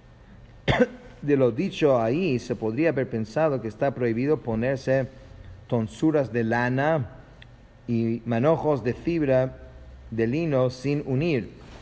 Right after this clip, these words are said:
Para indicar que eso no es así,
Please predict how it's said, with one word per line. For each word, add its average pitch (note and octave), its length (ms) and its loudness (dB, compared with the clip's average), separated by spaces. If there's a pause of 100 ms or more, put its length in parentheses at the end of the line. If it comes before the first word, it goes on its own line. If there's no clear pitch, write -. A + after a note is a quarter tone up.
(960)
Para A2+ 140 -2
indicar B2+ 420 2
que C3 160 -2
eso B2 180 -4
no A2+ 140 0
es A2 160 -6
así, C3+ 560 -2